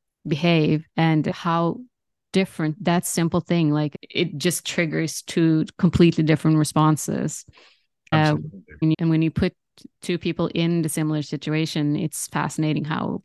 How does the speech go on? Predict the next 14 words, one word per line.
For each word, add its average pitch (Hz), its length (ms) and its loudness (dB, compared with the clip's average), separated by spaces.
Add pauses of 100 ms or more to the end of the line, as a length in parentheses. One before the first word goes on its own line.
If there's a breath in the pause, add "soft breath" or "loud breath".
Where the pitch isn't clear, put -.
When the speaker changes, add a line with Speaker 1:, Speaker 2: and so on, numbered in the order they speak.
Speaker 1:
one 165 420 4
might 156 480 2
respond 165 420 0
in 180 260 0 (240)
the 160 160 -8
complete 190 420 2
opposite 165 420 -2
way 156 180 2
to - 140 -4
the 170 140 -2
exact - 540 -4
same 156 300 0
imp-, 151 240 0 (100)
input. - 500 -2